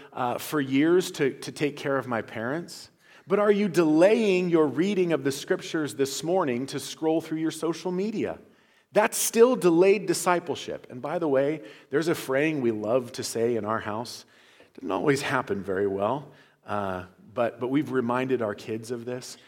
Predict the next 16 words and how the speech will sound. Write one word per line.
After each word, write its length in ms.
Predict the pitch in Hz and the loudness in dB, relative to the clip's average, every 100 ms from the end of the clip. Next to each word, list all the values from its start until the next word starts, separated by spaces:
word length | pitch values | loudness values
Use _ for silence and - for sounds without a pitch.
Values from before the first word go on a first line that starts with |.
| - - - | -20 -20 -4
Delayed 640 | 156 147 147 165 190 196 - | 0 2 2 4 4 2 0
obedience 840 | 135 107 113 117 127 131 135 - - | -2 -2 -6 -6 -4 -4 -6 -10 -4
is 340 | 113 113 90 | 0 0 -2
disobedience. 1080 | 85 95 - 87 73 78 73 - _ _ _ _ _ _ _ _ _ _ _ _ _ _ _ _ _ _ _ _ _ _ _ _ _ _ _ 123 | -8 -8 -8 -12 -14 -20 -20 -20 _ _ _ _ _ _ _ _ _ _ _ _ _ _ _ _ _ _ _ _ _ _ _ _ _ _ _ -6
Delayed 680 | 143 131 147 165 185 147 | -4 -2 -2 0 0 -2
obedience 800 | 131 123 107 101 95 85 76 - - | -4 -6 -6 -8 -10 -12 -14 -16 -10
is 500 | 110 98 82 - - _ _ _ _ - | -6 -6 -8 -14 -18 _ _ _ _ -14
disobedience. 1000 | 95 90 87 80 85 - _ _ _ _ _ _ _ _ _ _ - | -12 -12 -14 -18 -20 -20 _ _ _ _ _ _ _ _ _ _ -6
And 100 | 190 | 0
so 120 | 240 | 4
when 140 | 220 | 6
we 100 | 220 | 6
come 380 | 220 - 220 254 | 2 2 2 2
to 120 | 226 | 0
Jesus, 840 | 185 151 196 180 117 78 - - - _ _ _ _ _ _ _ _ _ _ | 0 0 -2 -2 -6 -8 -14 -20 -20 _ _ _ _ _ _ _ _ _ _
yes, 720 | 143 190 208 170 - - | 4 6 6 4 -2 -8